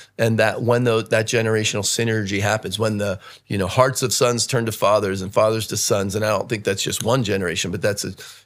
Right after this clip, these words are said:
generationally understanding that we're connected, that it comes to a place of, of fullness. Um, but then any,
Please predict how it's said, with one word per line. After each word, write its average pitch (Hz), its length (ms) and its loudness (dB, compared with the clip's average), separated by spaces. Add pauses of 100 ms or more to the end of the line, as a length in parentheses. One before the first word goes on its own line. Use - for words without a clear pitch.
generationally 123 600 2
understanding 107 560 -2
that 87 140 -2
we're 95 100 -6
connected, 104 960 -2 (440)
that 107 400 2
it 117 120 -4
comes 113 360 -2
to - 100 -4
a 104 60 -4
place - 340 -2
of, - 260 -6
of 101 120 -2
fullness. - 760 0 (460)
Um, 143 200 0
but 165 200 -2
then 185 260 0 (180)
any, 202 380 0